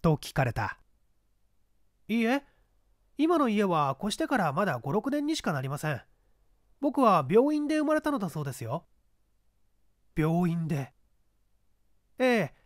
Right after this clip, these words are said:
初産ですし、大事をとって四谷の慶病院でお産をしたんだそうです。病院で？先生はびっくりしたように言われたが、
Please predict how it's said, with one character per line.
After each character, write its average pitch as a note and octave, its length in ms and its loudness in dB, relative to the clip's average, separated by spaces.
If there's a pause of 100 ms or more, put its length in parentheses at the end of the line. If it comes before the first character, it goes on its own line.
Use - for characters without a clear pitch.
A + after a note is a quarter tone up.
(380)
初 C#4 200 4
産 A3 180 2
で F3 100 -2
す - 100 -10
し、 D#3 220 -4 (340)
大 C4 220 6
事 G3+ 100 -2
を E3+ 80 -2
と E3+ 100 -6
っ E3 40 -6
て C3 340 -4
四 C#3 140 -4
谷 D4 260 -2
の C#4+ 160 0
慶 C#4+ 220 -2
病 E4+ 260 2
院 G#3+ 100 -2
で D#3 120 -2
お C3+ 100 -6
産 F3 220 -4
を F#3+ 60 -4
し - 80 -12
た A#3 120 -4
ん A#3 40 -6
だ G#3 100 -2
そ D3+ 120 -4
う - 20 -6
で C3 100 -6
す。 A2 200 -8 (960)
病 G#3 340 4
院 A3 120 -2
で？ G#3+ 200 2 (1000)
先 D#3+ 200 2
生 D3 200 4
は G#2 220 0
び C3+ 120 2
っ - 60 -10
く - 160 2
り F3 100 6
し - 60 -2
た D3+ 120 2
よ D3 120 4
う C3 40 2
に A2 80 -2
言 A2 100 -2
わ A#2 60 0
れ A2+ 80 -4
た G#2+ 120 -6
が、 E2+ 200 -4